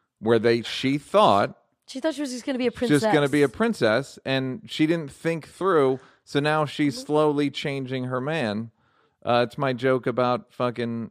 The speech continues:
Speaker 1: uh, women teaching us. It's the joke I did about her,
Speaker 2: Sense it.
Speaker 1: which is
Speaker 2: Yeah.
Speaker 1: she looked at Prince Harry and was like, "He needs my help." <laughs> She thought she could help this, uh, billionaire.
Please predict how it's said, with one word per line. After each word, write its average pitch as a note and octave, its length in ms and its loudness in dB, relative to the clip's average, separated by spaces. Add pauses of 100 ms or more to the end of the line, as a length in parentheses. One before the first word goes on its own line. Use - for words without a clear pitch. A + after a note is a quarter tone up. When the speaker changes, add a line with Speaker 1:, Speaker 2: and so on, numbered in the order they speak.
Speaker 1:
uh, A2+ 240 -2
women A#2 420 -4
teaching B2 440 -8
us. F#2+ 240 -10 (240)
It's D#3+ 180 6
the F#3 120 6
joke F#3 200 4
I F#3 120 6
did B3 160 4
about G#2+ 240 2
her, F#2+ 140 2
Speaker 2:
Sense D#2+ 40 -2
it. F#2+ 40 -8
Speaker 1:
which A2+ 200 0
is A#2+ 240 -2
Speaker 2:
Yeah. G3+ 160 0 (220)
Speaker 1:
she C3+ 320 0
looked B2+ 280 0
at C3+ 140 -2
Prince C3 240 -6
Harry G#2+ 260 0
and A2 60 -4
was A2+ 140 -6
like, A2 180 0 (260)
"He A2 140 -4
needs G#2+ 240 -4
my A2 140 -4
help." B2+ 240 -4 (260)
<laughs> - 540 -20
She C#3+ 180 0
thought C3+ 320 0
she C#3+ 160 -2
could B2+ 120 0
help C3 280 0
this, G#2+ 340 -6
uh, G2+ 280 0
billionaire. F#2+ 480 -4